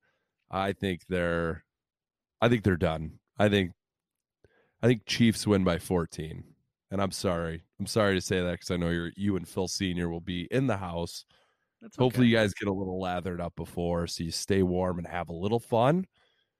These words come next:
Speaker 2: Yeah.
Speaker 1: But I think the Chiefs are, uh, 'cause they're still playing for seeding, right?
Speaker 2: Yeah,
Speaker 1: I
Speaker 2: they
Speaker 1: guess I
Speaker 2: won
Speaker 1: don't
Speaker 2: the
Speaker 1: know.
Speaker 2: division, I think, right? So, yeah, I think they're fighting for the one seed and,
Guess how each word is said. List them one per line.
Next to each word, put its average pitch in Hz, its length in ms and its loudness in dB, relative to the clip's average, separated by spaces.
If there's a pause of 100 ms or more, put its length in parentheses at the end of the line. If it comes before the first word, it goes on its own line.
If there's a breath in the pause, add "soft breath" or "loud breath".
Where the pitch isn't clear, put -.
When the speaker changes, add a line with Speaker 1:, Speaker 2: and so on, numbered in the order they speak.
(140)
Speaker 2:
Yeah. 110 280 -14
Speaker 1:
But 90 220 0 (100)
I 98 140 2
think 101 220 0
the 90 60 -6
Chiefs 95 500 -2 (100)
are, 90 540 2 (920)
uh, 87 300 -2
'cause 104 160 -2
they're 143 100 4
still 135 220 2
playing 120 500 2
for 98 800 2
seeding, 90 720 -6
right? 101 380 -4 (500)
Speaker 2:
Yeah, 127 280 -8
Speaker 1:
I 107 40 -4
Speaker 2:
they 107 80 -4
Speaker 1:
guess 107 160 -6
I 104 80 -2
Speaker 2:
won 101 160 -2
Speaker 1:
don't 95 100 -4
Speaker 2:
the - 80 -6
Speaker 1:
know. 95 100 -6
Speaker 2:
division, 120 340 -2
I 104 80 -6
think, 107 340 -10
right? 107 400 -2
So, - 160 -4
yeah, 107 240 0
I 98 60 0
think - 200 -8
they're 104 260 -4 (400 soft breath)
fighting 135 540 4
for 139 160 0
the 135 120 6
one 170 460 4
seed 98 540 0
and, 98 140 -2